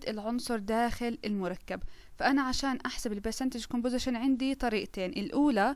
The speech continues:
بقول إن الماس، آه، سوري، ال percentage composition للإليمنت A بتساوي الماس ل A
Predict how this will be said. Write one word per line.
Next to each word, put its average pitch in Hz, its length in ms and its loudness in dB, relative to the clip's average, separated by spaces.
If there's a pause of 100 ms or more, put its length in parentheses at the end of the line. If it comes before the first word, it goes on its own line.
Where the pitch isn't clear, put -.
بقول 226 240 4
إن 220 100 0
الماس، 233 500 0 (140)
آه، 202 380 0 (180)
سوري، 202 220 0
ال 185 80 -2
percentage 240 460 0 (120)
composition 220 480 -2 (460)
للإليمنت 262 540 4
A - 80 -12
بتساوي 214 960 0 (340)
الماس 226 800 2 (560)
ل 196 100 0
A 202 420 0